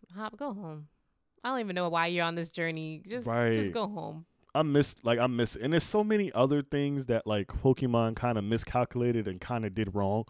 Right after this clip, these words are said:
Speaker 1: Mm-hmm.
Speaker 2: But for me, just the,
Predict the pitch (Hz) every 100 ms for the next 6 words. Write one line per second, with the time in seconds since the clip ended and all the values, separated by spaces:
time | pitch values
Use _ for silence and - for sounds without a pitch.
0 | - 220 190 - - 135 117 _ _ _
1 | _ _ _ _ - 180 170 196 226 160
2 | 160 - 139 104